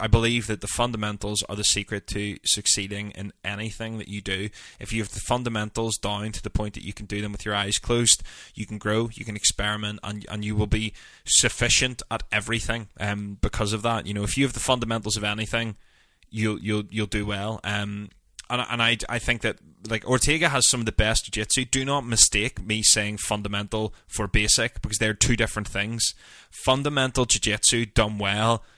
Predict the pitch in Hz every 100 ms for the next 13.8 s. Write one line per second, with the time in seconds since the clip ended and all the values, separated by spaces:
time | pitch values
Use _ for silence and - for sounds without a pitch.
0 | - 104 113 110 107 104 104 - 101 101
1 | 120 117 - _ _ _ _ _ 113 107
2 | 113 - 110 110 - 101 107 110 - 104
3 | - 113 - 110 110 110 110 - 110 110
4 | 107 - - _ - 113 110 107 - 113
5 | 113 - 107 110 107 - 104 107 107 120
6 | 120 - - - 123 113 117 117 - 156
7 | 165 127 - - _ - - 170 180 175
8 | 127 - _ 104 - 123 - - 113 110
9 | 127 185 - 170 175 175 143 - - 143
10 | 196 - - 123 127 117 110 113 110 101
11 | 104 - - 117 104 - 113 127 202 202
12 | 202 - 208 214 - - _ - - 131
13 | - 156 120 107 143 208 143